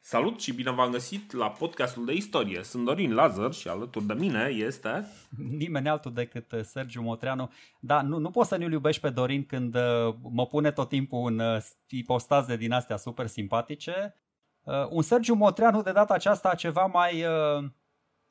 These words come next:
Speaker 2: mai liniștit ca de obicei, nu știu, poate, poate un pic
Speaker 1: Este
Speaker 2: mai,
Speaker 1: mai
Speaker 2: uh,
Speaker 1: soft.
Speaker 2: mai mistic, mai nonconformist, pentru că încercăm să vă introducem în atmosfera asta a subiectelor filozofice pe care le vom discuta astăzi.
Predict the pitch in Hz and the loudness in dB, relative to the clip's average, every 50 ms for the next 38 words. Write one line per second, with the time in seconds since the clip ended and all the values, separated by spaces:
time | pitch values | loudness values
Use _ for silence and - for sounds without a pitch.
0 | _ - 127 139 147 147 143 139 139 127 - - - - - 101 92 95 95 92 | _ 0 4 6 6 6 6 2 0 0 0 -2 -4 0 0 -2 -2 -2 -4 -6
1 | 98 92 - - 101 104 113 101 - - - - 147 156 156 - 151 147 147 139 | -8 -10 -10 -10 -8 -8 -8 -8 -10 -12 -2 4 4 4 4 4 0 0 0 -2
2 | 139 _ - 156 156 - 151 143 131 - 143 135 135 131 127 120 120 117 113 113 | -4 _ 2 2 2 2 2 -2 0 -2 -2 2 4 4 4 4 4 2 2 0
3 | 110 110 110 110 110 110 110 113 113 110 110 135 - - - - 131 113 120 120 | 0 0 -4 -6 -8 -8 -4 -2 -2 0 0 -2 -2 -4 -4 -4 0 2 2 2
4 | 127 135 143 139 - 135 123 - - 123 120 123 160 196 185 - - - 170 160 | 4 4 2 2 2 0 -2 0 0 -2 0 0 -2 -8 -8 -10 -8 -6 -6 -6
5 | 160 165 156 - 160 156 151 - 156 147 - - 175 175 165 - - 165 139 147 | -6 -8 -4 -2 -2 -2 0 -2 -4 -4 -2 -2 -2 -2 -2 -4 -4 -4 -2 -2
6 | 143 139 131 147 135 127 143 143 - - 131 123 131 131 131 131 135 123 123 - | -2 -2 -2 -4 -6 -6 -8 -8 -6 -6 -6 -4 -4 -6 -4 -2 0 0 0 0
7 | 127 123 120 - - 151 135 123 123 120 117 - - 110 107 107 104 104 - _ | 0 -4 -4 -2 -2 -2 2 4 2 2 2 0 0 2 4 4 2 2 -2 _
8 | _ _ _ _ - 123 120 - - 127 143 151 147 - 139 135 131 113 - 135 | _ _ _ _ 0 0 0 2 0 0 0 0 0 0 -2 -2 -2 -4 -4 -2
9 | 123 131 123 113 - 156 127 - 120 113 - 123 117 - 117 - - 113 110 113 | 0 0 0 2 2 0 0 0 -4 -6 -4 -6 -6 -6 -6 -6 -6 -6 -6 -4
10 | 110 110 101 104 104 104 101 104 - - - 110 - 113 104 104 113 117 - - | -6 -8 -10 -10 -12 -12 -12 -14 -16 -16 -16 -10 -6 -4 -4 -2 -2 -4 -4 -6
11 | - 110 107 101 98 101 | -12 -12 -12 -12 -14 -14